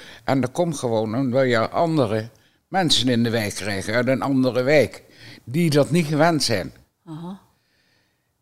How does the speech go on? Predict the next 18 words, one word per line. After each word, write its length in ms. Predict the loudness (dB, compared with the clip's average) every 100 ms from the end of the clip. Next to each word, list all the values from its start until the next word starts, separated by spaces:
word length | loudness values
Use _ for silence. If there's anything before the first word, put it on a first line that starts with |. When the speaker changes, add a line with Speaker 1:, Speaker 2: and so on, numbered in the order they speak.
| _
Speaker 1:
En 220 | 2 4
dan 240 | 6 4
kun 180 | 4 4
je 420 | 6 6 6 4 4
tegen 280 | 4 4 2
ze 100 | 2
blijven 420 | 6 6 6 0
praten, 600 | -4 -4 -4 0 0 2
maar 260 | 4 4
op 60 | 2
een 100 | 2
gegeven 380 | 0 2 2 2
moment 280 | 2 2 2
ben 120 | 2
ik 60 | 2
dan 160 | 2
uitgepraat, 600 | 4 2 -2 -6 -4 -2
hè. 140 | -2